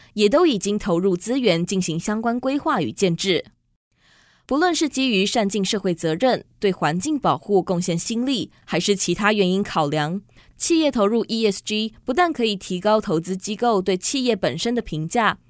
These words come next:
让客户更放心愿意下单之外，同时也因为E S G的兴起，在市场上创造了新的商机，像是能源管理、绿能、储能等产业，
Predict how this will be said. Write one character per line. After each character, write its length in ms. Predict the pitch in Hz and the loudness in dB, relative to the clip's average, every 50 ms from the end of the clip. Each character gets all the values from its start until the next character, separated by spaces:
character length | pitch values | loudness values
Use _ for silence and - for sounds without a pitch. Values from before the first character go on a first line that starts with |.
| _ _ | _ _
让 180 | - 320 330 302 | -4 -2 -2 0
客 160 | - 294 277 | 0 0 -2
户 200 | 269 - 277 254 | 0 2 0 0
更 200 | 247 339 349 302 | 2 2 0 0
放 220 | 269 294 269 240 220 | 0 0 0 0 0
心 300 | - - 226 220 208 - | 0 -2 -2 -2 -4 -4
愿 180 | 220 214 202 202 | -2 -2 -2 -2
意 80 | 190 | -2
下 240 | 185 - - 240 214 | -2 0 0 0 0
单 200 | 202 202 202 208 | 0 0 0 0
之 120 | - 220 226 | 0 0 0
外， 280 | 240 247 202 147 - - _ _ _ _ | 2 2 2 0 -2 -6 _ _ _ _
同 280 | - - 175 170 220 | -6 -2 -2 -2 -2
时 360 | 226 - - - 180 190 202 - | -2 -2 -2 0 2 2 2 2
也 140 | - 180 - | 0 -2 -2
因 180 | - 175 180 | 0 0 0
为 140 | 190 196 190 - | 0 0 0 -2
E 160 | - 190 196 | 0 0 2
S 160 | 185 180 - | 2 2 0
G 160 | - - 208 | -2 -4 -2
的 100 | 196 196 | -2 -2
兴 240 | 190 - 240 254 277 | -2 -2 -4 -6 -4
起， 320 | - - - 190 151 - - | -4 -4 -2 -2 -2 -4 -4
在 180 | - - 190 185 | -4 -4 -2 -2
市 180 | - - 349 | 0 0 0
场 220 | 320 - 214 151 165 | 0 0 -2 -4 -2
上 260 | - 226 202 175 170 | 0 0 0 0 0
创 220 | - - 185 180 | -2 -4 -4 0
造 140 | 180 190 180 | 2 2 2
了 160 | 170 160 151 | 2 2 0
新 200 | 165 - 175 170 | 0 0 -2 0
的 80 | 165 165 | 0 -2
商 240 | 160 - 185 190 202 | -2 -2 -2 -4 -4
机， 300 | 185 214 226 233 240 240 _ _ - _ | -4 -4 -4 -4 -6 -6 _ _ -20 _
像 200 | - - 214 190 | -6 -2 -2 0
是 180 | 190 - 196 180 | 0 2 0 0
能 220 | 160 165 165 175 | 2 0 0 0
源 160 | 180 175 175 | 0 0 0
管 240 | 180 185 170 165 196 | 0 0 0 0 0
理、 260 | 233 247 202 143 131 - _ _ _ - 302 | -2 -2 -2 -4 -6 -8 _ _ _ -4 0
绿 160 | 339 320 269 | 2 2 2
能、 400 | 226 185 156 151 160 180 214 - _ _ - | 2 2 2 2 0 -2 -4 -8 _ _ -10
储 320 | - - - 160 175 226 | -10 -4 -2 0 0 2
能 280 | 233 214 185 190 214 226 | 2 2 0 0 -2 -4
等 180 | - 180 185 220 | -4 -4 -6 -6
产 260 | - - 214 - - - | -6 -4 -6 -6 -6 -6
业， 260 | - 247 240 - - | -4 -2 -2 -2 -4